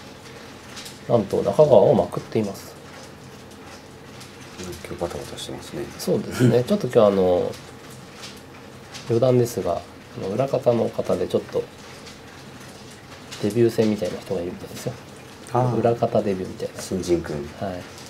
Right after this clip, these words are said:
Speaker 1: Nさんということですけどね。さあ、えー、中川はお早そうな手配です。
Speaker 2: そうですね。
Speaker 1: うん。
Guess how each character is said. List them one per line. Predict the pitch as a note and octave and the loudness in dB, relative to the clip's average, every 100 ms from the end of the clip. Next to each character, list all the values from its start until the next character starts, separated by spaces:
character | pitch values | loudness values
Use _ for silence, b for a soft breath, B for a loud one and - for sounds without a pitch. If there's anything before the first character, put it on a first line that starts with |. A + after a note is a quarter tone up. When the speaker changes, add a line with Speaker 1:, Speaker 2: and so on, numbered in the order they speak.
| - - - - - - - - - - - - - - - - - - - - - - - - - - B2+ | -18 -18 -18 -18 -18 -18 -18 -18 -18 -18 -18 -18 -18 -16 -18 -18 -18 -18 -18 -18 -18 -18 -20 -20 -20 -8 -4
Speaker 1:
N | G#2 F#2 | -4 -6
さ | F#2 | -8
ん | D2 | -10
と | - | -10
い | F#2+ | -12
う | |
こ | - | -12
と | - | -14
で | - | -14
す | - | -12
け | |
ど | - | -12
ね。 | G#2+ - - - - - - - - - - - - - - - - - - - - - - - - - - - - - - - - - - - - - | -12 -14 -20 -20 -20 -20 -20 -18 -18 -18 -18 -18 -18 -18 -18 -18 -18 -18 -18 -18 -18 -18 -18 -18 -18 -18 -18 -18 -18 -20 -18 -18 -18 -18 -18 -16 -14 -8
さ | - | -8
あ、 | - - - - - | -8 -14 -18 -18 -10
え | A#2 | -6
ー、 | G#2 | -4
中 | G2 G2 | -4 -6
川 | G2 F#2+ | -6 -2
は | F#2 | 0
お | F#2+ | 0
早 | - G#2 G2 | 0 0 0
そ | G2+ | 0
う | |
な | F#2+ | -4
手 | G2 | -4
配 | F#2 F#2 | -4 -2
で | F2+ | -2
す。 | - - - - | -6 -12 -12 -4
Speaker 2:
そ | C3+ G2+ | 0 0
う | |
で | D2+ | 0
す | D2+ G2 | -8 -4
ね。 | G#2 G#2 | -2 -2
Speaker 1:
う | |
ん。 | G#2+ G#2 G2 | -2 -6 -10